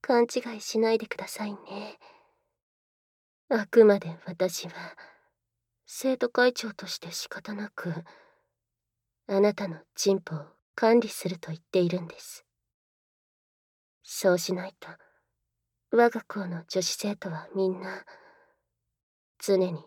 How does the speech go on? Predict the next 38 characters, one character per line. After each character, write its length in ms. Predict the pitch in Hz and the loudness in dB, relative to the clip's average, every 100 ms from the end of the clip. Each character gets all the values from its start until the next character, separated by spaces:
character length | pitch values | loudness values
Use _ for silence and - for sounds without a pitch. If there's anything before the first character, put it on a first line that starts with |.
| _ | _
発 280 | - 170 170 | -8 -8 -8
情 220 | 165 170 | -10 -10
し、 240 | 170 - - - _ _ _ _ _ _ _ _ _ _ - | -12 -12 -14 -18 _ _ _ _ _ _ _ _ _ _ 0
勉 300 | 226 233 233 | 8 10 8
強 200 | 240 233 | 2 -6
も 140 | 226 | -4
ま 160 | 233 226 | 0 4
ま 100 | 226 | 4
な 140 | 233 | 2
ら 100 | 240 | -2
な 160 | 240 208 | -8 -12
い 60 | - | -10
メ 140 | 208 208 | -6 -4
ス 160 | - | 0
に 140 | 247 233 | 0 -2
な 100 | 196 | -10
っ 40 | |
て 140 | - 175 | -16 -12
し 160 | - | -6
ま 140 | 185 190 | -2 -2
い 60 | |
ま 100 | 190 | -4
す 140 | - - | -10 -14
か 160 | - | -14
ら。 200 | 165 - - _ _ _ _ _ _ _ _ _ _ _ _ _ _ _ _ _ _ _ _ _ _ _ _ _ _ - | -14 -16 -20 _ _ _ _ _ _ _ _ _ _ _ _ _ _ _ _ _ _ _ _ _ _ _ _ _ _ -12
い 220 | 269 277 | -2 2
い 40 | 262 | 2
で 100 | 247 | -2
す 180 | - 185 | -6 -8
ね。 180 | 175 220 - _ _ _ _ _ _ _ _ _ _ _ _ _ _ _ - | -10 -12 -14 _ _ _ _ _ _ _ _ _ _ _ _ _ _ _ 2
今 160 | 190 | 2
日 60 | 175 | 2
か 180 | - 156 | -8 -12
ら、 180 | - _ _ _ _ _ _ _ _ _ _ _ - | -14 _ _ _ _ _ _ _ _ _ _ _ -2
放 220 | 180 170 | 0 0
課 160 | 170 | -4
後 120 | 165 165 | -10 -12
は 200 | - | -12